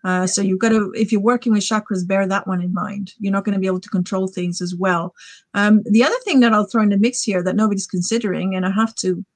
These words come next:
speak about this since I'm now priestess, according to the Irish press, they call me a priestess, uh, and I'm working with sacred sex and all these things, it's that actually sex leads into trance and leads into tra-, astral travel itself.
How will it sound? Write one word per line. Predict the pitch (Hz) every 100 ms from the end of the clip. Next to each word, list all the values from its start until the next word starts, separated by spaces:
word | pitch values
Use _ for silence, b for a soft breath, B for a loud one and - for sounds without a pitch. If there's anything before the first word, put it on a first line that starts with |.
| -
speak | - 226 226
about | 196 175
this | 185 180
since | 196 185 175
I'm | 180
now | 196 185 185 _ _ _ -
priestess, | 233 220 - 190 190
according | 196 - 202 190
to | 196
the | 190
Irish | 185 196 -
press, | 202 196 - -
they | 190
call | 196 190
me | 190
a |
priestess, | 190 220 214 - 202 220 - B B B
uh, | 214
and | 208 - 220
I'm | 208
working | 208 208 214
with | 196
sacred | - 208 202 185
sex | 233 208 -
and | 196
all | 190
these | 190 185
things, | 233 208 202 185
it's | 190 185 -
that | 202 185 - 220
actually | 285 - 247 202
sex | - - 277 202 - - - - - - -
leads | 214 202
into | 233 262
trance | 240 202 160 170 - - _ _ _ -
and | 233
leads | 180 202
into | 185 180
tra-, | - -
astral | 196 - 190
travel | - 180 180
itself. | - 233 254